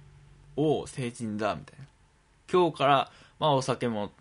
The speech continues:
飲めるし、まあ、そうと思えばタバコも吸えるし。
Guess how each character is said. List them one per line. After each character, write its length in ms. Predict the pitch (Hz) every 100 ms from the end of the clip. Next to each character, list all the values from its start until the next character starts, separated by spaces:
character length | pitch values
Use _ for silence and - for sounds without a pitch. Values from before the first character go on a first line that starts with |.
| -
飲 140 | 101
め 140 | 101 80
る 100 | 65
し、 220 | - 90
ま 260 | 95 85
あ、 420 | - _ _ _ -
そ 180 | 113
う 20 | 98
と 80 |
思 120 | 127 208
え 40 |
ば 100 | 135
タ 160 | - 104
バ 140 | 104
コ 120 | 98
も 140 | 87 -
吸 200 | - 67
え 40 |
る 120 | 62
し。 240 | - -